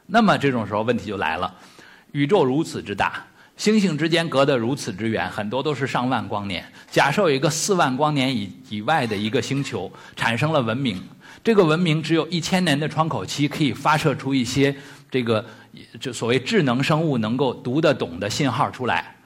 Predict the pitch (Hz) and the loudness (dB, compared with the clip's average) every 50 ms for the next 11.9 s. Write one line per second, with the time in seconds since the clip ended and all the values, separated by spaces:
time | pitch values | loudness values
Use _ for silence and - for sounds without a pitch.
0 | - - - - 185 190 190 165 131 120 147 175 165 147 - - 120 110 107 123 | -20 -20 -10 -2 0 0 2 2 2 2 2 2 2 2 0 -2 -4 -4 0 2
1 | 156 170 165 156 151 143 135 123 95 - - 147 156 156 156 156 147 143 113 90 | 2 2 2 2 2 0 0 0 -4 -4 -4 -4 -2 2 2 2 2 2 -2 -4
2 | - - 123 123 - - - 85 85 - - - _ _ _ _ 117 117 110 131 | -6 -4 -4 -4 -4 -4 -6 -6 -8 -8 -16 -20 _ _ _ _ -8 -6 -2 0
3 | 165 165 165 - 107 104 101 139 156 151 - 156 123 120 - 165 165 170 131 135 | 0 0 0 -2 -8 -6 -4 -4 -4 -2 -2 -4 -4 -2 0 -2 -2 0 0 0
4 | 117 95 92 127 135 131 139 - - - - - _ _ - 135 117 139 131 123 | 0 0 -2 -4 -2 0 -2 -2 -2 -14 -20 -20 _ _ -6 -4 0 0 0 0
5 | - - - - - - - - _ - - - - 240 220 214 202 190 156 143 | -2 -12 -18 -18 -20 -20 -20 -20 _ -8 -6 2 4 4 6 6 4 4 4 2
6 | 143 170 160 180 190 185 - 135 127 135 143 143 143 143 143 143 143 143 139 120 | 2 2 2 0 0 0 0 -2 -2 0 0 -2 -2 0 0 0 2 2 0 0
7 | 123 120 117 135 127 120 123 123 143 131 120 - - 208 214 214 180 175 175 160 | 0 -4 -2 -2 0 0 0 0 0 -2 -2 -2 -2 0 0 0 0 0 0 0
8 | 156 131 123 139 143 123 110 120 123 127 127 123 101 104 120 110 107 107 107 101 | 0 -2 -2 0 0 0 0 0 -2 -2 -2 -4 -2 0 0 -2 -2 -2 -6 -8
9 | 85 - 113 113 113 98 98 104 117 117 113 117 113 - 117 113 110 107 107 120 | -6 -4 -2 -2 -2 -2 -4 -4 -4 -4 -4 -4 -4 -4 -4 0 0 0 0 0
10 | 151 185 165 120 113 101 - - 123 123 117 - 104 101 127 101 104 95 82 95 | 0 0 0 0 -2 -2 -2 -4 -4 -4 -4 -6 -4 -4 -4 -4 -4 -6 -6 -6
11 | 110 104 98 - 110 104 104 90 85 95 117 123 113 104 107 98 92 | -6 -6 -4 -6 -6 -6 -6 -6 -8 -4 -4 -4 -4 -2 -2 -2 -4